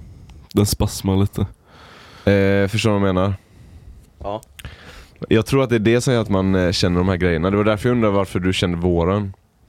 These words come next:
Speaker 2: Är det nå-, alltså, om det är något särskilt som du har upplevt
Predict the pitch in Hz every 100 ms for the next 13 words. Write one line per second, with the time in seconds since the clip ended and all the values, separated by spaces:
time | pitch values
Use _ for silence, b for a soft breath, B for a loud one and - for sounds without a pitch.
0 | _ _ _ - - - 98 98 104 98
1 | 107 98 98 92 - 98 87 92 82 87
2 | 85 87 113 - - 98 107 101 -